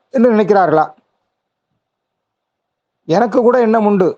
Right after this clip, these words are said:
தவறு செய்தவன் யா-, யாரு, யாரா இருந்தாலும் தப்பிக்க கூடாது அப்படின்னு ஒரு எண்ணம் உண்டு. "உப்பை தின்றவன் தண்ணீர் குடித்தே ஆக வேண்டும்" என்ற எண்ணம் எனக்குள்ளும் உண்டு. ஆனால்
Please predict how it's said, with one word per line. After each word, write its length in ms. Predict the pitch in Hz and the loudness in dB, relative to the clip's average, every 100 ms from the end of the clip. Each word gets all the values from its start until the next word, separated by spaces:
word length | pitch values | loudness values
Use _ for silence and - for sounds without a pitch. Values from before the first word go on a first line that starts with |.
| _ _ _ _ _ _ _ _ _ _ | _ _ _ _ _ _ _ _ _ _
தவறு 360 | 185 196 262 262 | -4 -2 0 0
செய்தவன் 440 | 247 226 220 262 | 2 2 2 2
யா-, 380 | 240 190 190 185 | 2 2 2 2
யாரு, 360 | 180 185 220 226 | 2 2 2 2
யாரா 240 | 202 220 | 2 2
இருந்தாலும் 240 | 220 202 208 | 2 0 0
தப்பிக்க 360 | 190 165 208 | -2 0 0
கூடாது 300 | 175 175 170 180 | 2 2 2 0
அப்படின்னு 500 | 160 165 175 208 190 | 0 0 0 2 2
ஒரு 60 | |
எண்ணம் 220 | 165 196 180 | 2 2 0
உண்டு. 220 | 180 175 - _ _ _ _ _ _ - _ | 0 -2 -6 _ _ _ _ _ _ -20 _
"உப்பை 260 | 180 - 240 | -8 -4 -2
தின்றவன் 480 | 240 202 208 269 | 0 2 2 0
தண்ணீர் 340 | 226 208 233 208 | -2 0 0 2
குடித்தே 300 | 202 - 247 | 0 0 2
ஆக 260 | 190 196 | 2 2
வேண்டும்" 300 | 214 196 202 | 0 0 0
என்ற 200 | 185 185 | 0 2
எண்ணம் 220 | 180 208 202 | 0 0 0
எனக்குள்ளும் 540 | 170 185 208 185 196 | 0 0 0 2 0
உண்டு. 340 | 165 165 147 _ | 0 0 -2 _
ஆனால் 800 | - 160 151 151 151 175 180 | -2 0 0 2 2 2 0